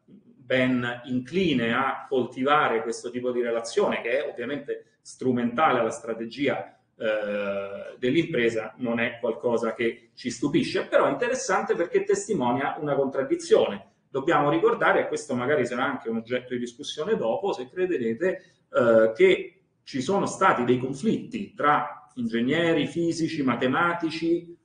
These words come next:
eh, lavoratori di elevatissima competenza delle grandi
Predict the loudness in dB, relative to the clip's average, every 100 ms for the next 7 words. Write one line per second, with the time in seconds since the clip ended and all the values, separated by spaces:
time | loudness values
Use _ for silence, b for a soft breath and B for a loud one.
0 | -4 2 4 4 2 0 -4 -2 2 2
1 | 6 8 8 4 -4 -2 2 2 2 0
2 | -2 -2 0 0 2 2 2 0 -4 -8
3 | 2 4 6 6 4 4 4 0 -6